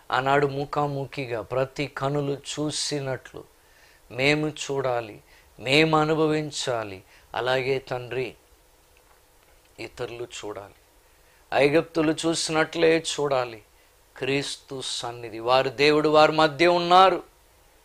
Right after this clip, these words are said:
అనేది వారు తెలుసుకోవాలి. జీవం గల క్రీస్తుని తెలుసుకోవాలి. సహాయం చేయండి. ఈ సమయంలో తండ్రి, హాస్పిటల్లో ఈ వైరస్తో బాధపడుతున్న వారిపైన యేసు రక్తం ప్రోక్షించున్నాం.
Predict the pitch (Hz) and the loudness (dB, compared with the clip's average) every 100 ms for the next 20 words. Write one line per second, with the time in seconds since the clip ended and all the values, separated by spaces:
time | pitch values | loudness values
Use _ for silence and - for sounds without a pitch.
0 | _ _ _ _ _ _ - 120 120 120 | _ _ _ _ _ _ -10 -8 -6 -6
1 | 113 107 - 120 123 - - 113 120 113 | -6 -8 -10 -10 -8 -10 -12 -6 -6 -6
2 | 110 120 143 147 139 139 135 - 135 135 | -8 -6 -2 -2 -2 -4 -4 -8 -10 -10
3 | - - 131 123 104 110 104 - - - | -12 -14 -14 -14 -14 -12 -10 -12 -12 -18
4 | - 95 - 113 107 120 113 - - 127 | -18 -18 -12 -8 -8 -10 -14 -12 -6 -4
5 | 127 131 120 - - - - 120 123 - | -4 -6 -10 -14 -20 -20 -12 -8 -4 -4
6 | 135 139 139 135 131 147 143 147 135 147 | -2 -4 -2 -2 0 -2 0 0 4 2
7 | 147 - 147 - 151 151 139 - - - | 2 -4 -6 -4 -2 -2 -2 -8 -20 -14
8 | 123 127 143 151 156 - - 151 151 156 | -4 4 8 8 6 0 -2 2 6 6
9 | 160 160 160 156 160 156 156 156 - 135 | 4 2 0 0 -6 0 0 0 0 -2
10 | 131 131 156 175 - - 180 180 - 180 | 0 2 4 4 2 2 4 4 2 -2
11 | 165 151 135 - - - - - - | 0 -2 0 -2 -4 -10 -16 -18 -18